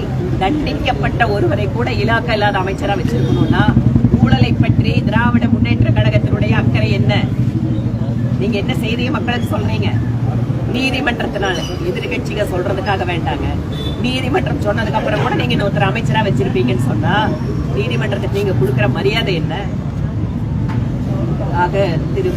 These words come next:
பொன்முடி அவர்களுடைய விஷயத்தில் உடனடியாக மாநிலத்தினுடைய முதலமைச்சர் நடவடிக்கை எடுக்க வேண்டும். தண்டிக்கப்படுற எல்லாத்தையும் இலாக்கா இல்லாத அமைச்சர்களா வைத்திருப்பது என்பது மிக மிக தவறான முன்னுதாரணமாகிவிடும்.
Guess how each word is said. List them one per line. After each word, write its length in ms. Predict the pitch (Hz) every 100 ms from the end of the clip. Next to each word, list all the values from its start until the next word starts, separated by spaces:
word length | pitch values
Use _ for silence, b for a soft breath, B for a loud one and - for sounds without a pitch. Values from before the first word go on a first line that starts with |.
| -
பொன்முடி 380 | 196 277 -
அவர்களுடைய 480 | 202 190 - - 170
விஷயத்தில் 540 | - - - - - -
உடனடியாக 680 | - - - - - -
மாநிலத்தினுடைய 640 | - 127 - - - 139 135
முதலமைச்சர் 680 | 135 - - - - - - - - - -
நடவடிக்கை 540 | - - 131 - - -
எடுக்க 260 | - -
வேண்டும். 360 | - - - - - - - - - - - - - - - -
தண்டிக்கப்படுற 520 | - 240 - - 208
எல்லாத்தையும் 500 | 196 190 226 220 -
இலாக்கா 300 | 214 208 -
இல்லாத 260 | 208 202 190
அமைச்சர்களா 480 | 185 185 180 185 190
வைத்திருப்பது 560 | 175 - - - -
என்பது 320 | 175 - - - -
மிக 220 | - -
மிக 240 | - 381 - -
தவறான 520 | - 190 196 214 233
முன்னுதாரணமாகிவிடும். 1040 | - - 180 156 151 143 135 127 123 123